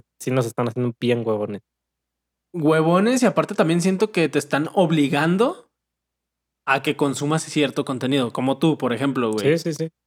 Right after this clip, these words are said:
Speaker 2: Es como, "Eh, nunca he visto la Fórmula uno y de la nada ya lo consumes, güey".
Speaker 1: Ujú.
Speaker 2: <laughs> Porque te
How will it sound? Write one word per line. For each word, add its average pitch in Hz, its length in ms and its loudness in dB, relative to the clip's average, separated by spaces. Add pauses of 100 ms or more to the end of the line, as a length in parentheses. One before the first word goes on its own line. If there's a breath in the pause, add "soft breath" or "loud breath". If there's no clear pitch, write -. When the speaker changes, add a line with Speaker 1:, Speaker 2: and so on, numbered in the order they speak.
(100)
Speaker 2:
Es 143 120 -4
como, 135 640 2
"Eh, 339 460 2
nunca 311 220 2
he 294 40 2
visto 277 180 2
la 247 100 2
Fórmula 233 380 4
uno 226 160 2
y 160 60 2
de 143 100 4
la 143 80 2
nada 151 220 2
ya 156 120 2
lo 156 100 0
consumes, 139 520 -2
güey". 120 140 -2
Speaker 1:
Ujú. 131 220 0
Speaker 2:
<laughs> - 720 -10
Porque 147 260 0
te 139 260 2